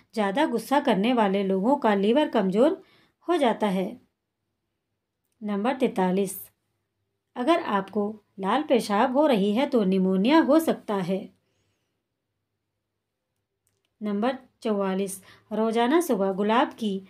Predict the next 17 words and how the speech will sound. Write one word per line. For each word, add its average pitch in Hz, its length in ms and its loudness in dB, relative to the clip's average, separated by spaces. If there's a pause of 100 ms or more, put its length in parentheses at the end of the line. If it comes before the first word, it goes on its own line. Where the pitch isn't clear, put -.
(260)
खुशबू 320 340 2
सूंघने 254 440 0
से 233 200 0
दिमाग 202 420 -2
तरोताज़ा 220 540 2
रहता 240 340 0
है 269 220 0
और 226 160 2
जवान 214 400 0
रहता 214 300 -4
है। - 280 -6 (3000)
नंबर 233 460 -2
पैंतालीस, 190 580 -2
नारियल 208 400 2
तेल 214 300 2
में 220 160 -4
आंवला 311 380 2